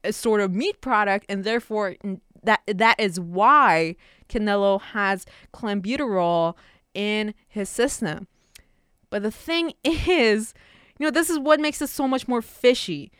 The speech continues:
The thing is, right after this news was declared, and there, there was an actual statement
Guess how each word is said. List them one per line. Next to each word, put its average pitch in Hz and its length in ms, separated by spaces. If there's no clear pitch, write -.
The - 100
thing 415 280
is, 381 180
right 285 320
after 240 540
this 208 300
news 233 340
was 202 240
declared, 185 880
and 190 420
there, 220 180
there 202 140
was 220 160
an 202 100
actual 196 360
statement 220 840